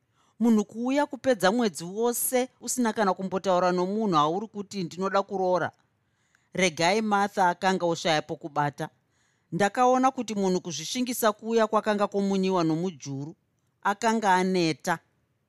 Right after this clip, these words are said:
Yamataura tete yokuti mapopotera mai guru mai Sharon kuti ndivo vasingadi kuona Eric hapana nyaya. Makanganisa chaizvo.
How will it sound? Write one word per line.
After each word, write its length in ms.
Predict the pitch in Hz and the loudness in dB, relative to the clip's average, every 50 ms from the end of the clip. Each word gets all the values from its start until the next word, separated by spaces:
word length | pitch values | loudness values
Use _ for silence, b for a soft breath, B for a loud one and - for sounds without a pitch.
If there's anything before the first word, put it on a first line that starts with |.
| _ _ _ _ _ _ _ _ _ _ _ _ _ _ _ _ _ _ _ _ _ _ _ _ _ _ | _ _ _ _ _ _ _ _ _ _ _ _ _ _ _ _ _ _ _ _ _ _ _ _ _ _
Yamataura 720 | - 233 226 233 247 277 285 - 311 269 277 277 269 254 233 | -2 0 2 4 2 2 2 2 2 4 4 4 2 2 0
tete 420 | - - 233 226 220 262 269 262 | 2 2 2 2 4 2 2 2
yokuti 340 | 247 233 - 254 240 254 247 | 2 0 -2 -6 -4 -2 0
mapopotera 720 | 226 214 202 - - 240 226 - 247 233 - 262 254 247 262 | 0 0 0 0 -2 -6 -4 -4 -6 -4 -2 -2 0 2 2
mai 220 | 233 233 233 233 | 2 2 0 0
guru 260 | 190 156 175 196 240 | -2 -2 -4 -4 -2
mai 240 | 240 233 226 226 226 | 0 0 2 0 0
Sharon 500 | 220 - 240 226 220 220 208 196 190 170 b b b b b _ | 0 0 0 0 2 2 2 2 0 -2 b b b b b _
kuti 220 | - 208 185 202 185 | -12 -6 -4 -4 -4
ndivo 220 | 156 175 208 233 | -2 0 0 2
vasingadi 500 | 226 214 208 - 233 233 240 214 208 226 | 2 2 0 0 -2 0 0 0 0 -2
kuona 460 | 208 - 226 214 214 220 214 214 - | -4 0 0 2 2 4 2 2 2
Eric 380 | - 196 208 196 185 165 - - | 0 0 0 -2 -2 -6 -4 0
hapana 460 | 160 147 139 - 214 220 233 240 240 | 0 0 0 0 -2 -2 0 0 0
nyaya. 400 | 240 226 202 190 190 190 190 - - _ _ _ _ _ _ _ _ _ | 0 2 2 2 2 0 -2 -6 -8 _ _ _ _ _ _ _ _ _
Makanganisa 1000 | 185 196 208 208 208 - - 247 254 262 269 262 269 262 269 277 262 - 247 226 | 0 2 4 4 2 2 0 0 2 4 4 4 4 4 2 0 2 2 0 0
chaizvo. 560 | 214 - 226 208 202 220 220 - - 160 123 | 2 2 2 2 2 2 -2 -4 -6 -8 -10